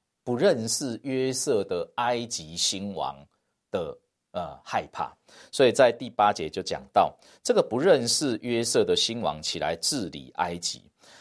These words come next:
呃，在这地方我们稍微的，呃，讲一下当时的一个时间点哈。如果按照我们现在对于出埃及记的这个内文的一些推敲哈，这大约发生在，呃，这个，呃，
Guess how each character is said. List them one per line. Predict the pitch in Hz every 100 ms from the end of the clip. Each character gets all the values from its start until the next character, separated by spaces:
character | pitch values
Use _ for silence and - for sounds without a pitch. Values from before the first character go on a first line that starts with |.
| _
呃， | 117
在 | 190 165
这 | 165
地 | 160
方 | 156
我 | 104
们 | 98
稍 | - 127
微 | 120 95
的， | 90 98 90 85
呃， | - 90 78 -
讲 | - 80 80
一 | 95
下 | - 104 87 - _ _
当 | 160 165
时 | 170 - 90
的 | 98
一 | 110
个 | 101 90
时 | - 92
间 | 95 101 107 113
点 | 95 -
哈。 | 90 73 _ - -
如 | - 208
果 |
按 | 190 180
照 | 170 156
我 |
们 | 104 113
现 | 156 139
在 | 135
对 | 127 143 127
于 | 117
出 | - 151
埃 | 143
及 | 143 101
记 | 104 127 117
的 | 98 90 85
这 | 85
个 | 110
内 | 101 156 107
文 | 80 78
的 | 82 92
一 |
些 | 95 90
推 | 87 - 90
敲 | 87 - 85 80
哈， | 92 87 - - _
这 | 175
大 | 165 151 135
约 | 139 135
发 | 135 127
生 | 131 120 117
在， | 123 113 98 - _
呃， | 95 92 87
这 | 120
个， | 101 95 87 82 - _ -
呃， | 85 85